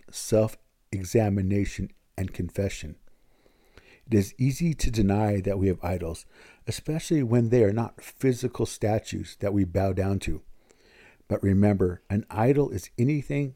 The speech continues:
that takes the place of God in our lives.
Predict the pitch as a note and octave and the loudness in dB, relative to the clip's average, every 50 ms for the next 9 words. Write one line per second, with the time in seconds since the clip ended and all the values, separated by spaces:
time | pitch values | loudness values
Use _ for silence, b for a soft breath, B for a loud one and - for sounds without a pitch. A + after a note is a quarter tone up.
0 | - - G#2+ G2 - - - - A#2+ A#2 A2+ - - - - G2 - - A2 A2 | -8 -6 -4 -4 -4 -6 -4 -2 -2 -2 -2 -6 -10 -10 -10 -8 -4 -2 0 0
1 | A#2 A#2 - - F#2+ F2+ F2+ - F#2+ F#2+ F#2+ G2 G2 F#2+ - - G2 G2 F#2+ F2+ | 0 0 -2 -6 -8 -6 -4 -4 -2 0 0 0 -2 -4 -4 -4 -2 -2 0 0
2 | F#2 F#2 E2+ D2 E2+ F2 - - - | -2 -2 -4 -6 -8 -12 -14 -16 -20